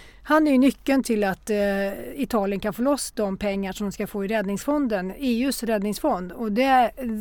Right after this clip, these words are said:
det, det beloppet är ganska stort, det är tvåhundranio miljarder euro. Så det är också ganska bra att, eh, ha i, i de här förhandlingarna och att få alla med sig. Det är ju att alla kan få ut någonting av de här pengarna då. Och, eh, det är ju inte så att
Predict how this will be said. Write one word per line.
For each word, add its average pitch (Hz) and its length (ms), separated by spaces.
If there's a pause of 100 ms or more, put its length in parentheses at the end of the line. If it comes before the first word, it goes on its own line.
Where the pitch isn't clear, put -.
(260)
det, 277 120
det 240 180
beloppet 247 360
är 208 40
ganska 196 220
stort, 233 240
det 214 60
är - 20
tvåhundranio 214 580
miljarder 190 580
euro. 208 420 (460)
Så - 120
det 226 100
är 254 120
också 226 180
ganska 220 260
bra 185 400 (520)
att, - 360
eh, 202 120
ha 196 340
i, 202 300
i - 20
de 202 80
här 190 240
förhandlingarna 208 720
och 185 60
att 185 100
få 202 100
alla 196 260
med 254 260
sig. 185 240
Det 208 100
är 190 100
ju 190 120
att - 320 (320)
alla 196 300
kan 196 420
få 190 380 (300)
ut 254 200
någonting 196 360
av 190 60
de 185 120
här 185 160 (140)
pengarna 208 340
då. 202 240
Och, 233 260
eh, 214 100
det 220 60
är 226 60
ju 277 100
inte 240 180
så 202 140
att 190 180